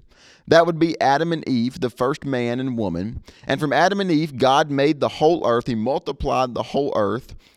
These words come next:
and the earth is full of people. And so who, who are, who all these people are created specifically in the image of God. Every shade of skin is created in the image of God. George Floyd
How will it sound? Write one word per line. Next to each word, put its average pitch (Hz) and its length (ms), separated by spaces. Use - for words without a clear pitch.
and 120 160
the - 120
earth 160 180
is 135 120
full 180 340
of 175 100
people. 196 400
And 139 120
so 143 220
who, 220 500
who 190 140
are, 170 140
who 170 160
all 175 180
these 202 160
people 175 320
are 139 100
created 160 800
specifically 165 760
in 131 180
the 123 160
image 143 380
of 139 160
God. 98 420
Every 160 320
shade 170 440
of 147 120
skin 139 600
is 139 180
created 135 580
in 123 140
the 113 180
image 113 240
of 135 120
God. 135 360
George 143 260
Floyd 165 420